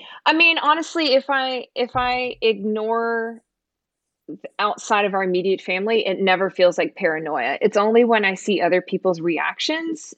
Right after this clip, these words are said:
to what we have to do that I start to feel like, "Maybe I'm crazy. No, I'm not.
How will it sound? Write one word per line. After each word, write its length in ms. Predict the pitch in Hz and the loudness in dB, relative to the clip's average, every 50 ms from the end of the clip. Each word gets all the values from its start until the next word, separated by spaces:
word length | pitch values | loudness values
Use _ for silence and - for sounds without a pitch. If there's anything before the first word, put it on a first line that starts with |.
| _ - | _ -4
to 160 | - 285 277 | -2 0 2
what 220 | 247 262 240 - | 4 2 2 2
we 100 | 247 262 | 2 0
have 200 | 247 254 247 - - | 0 0 -2 0 0
to 100 | 254 220 | 2 4
do 320 | 233 240 247 254 262 254 | 4 4 4 2 2 0
that 100 | 233 220 190 | 0 2 2
I 60 | 190 | 0
start 280 | 185 - - 190 185 - | 0 2 0 0 0 0
to 80 | - 190 | -4 -8
feel 260 | - - 190 180 175 | -2 2 2 4 4
like, 300 | 175 170 165 156 - _ _ _ _ _ _ _ _ _ _ _ _ _ - | 4 2 0 0 -4 _ _ _ _ _ _ _ _ _ _ _ _ _ -10
"Maybe 340 | 151 156 151 147 151 151 | -6 -6 -4 -2 -4 -4
I'm 140 | 165 175 185 | -4 -6 -8
crazy. 560 | - - - 311 320 226 - 160 110 98 175 175 | -8 -4 -2 0 0 2 0 -2 -4 -4 -6 -2
No, 160 | 180 202 247 | 0 2 2
I'm 120 | 285 330 | 2 2
not. 240 | 370 415 349 247 - | 2 2 0 0 -4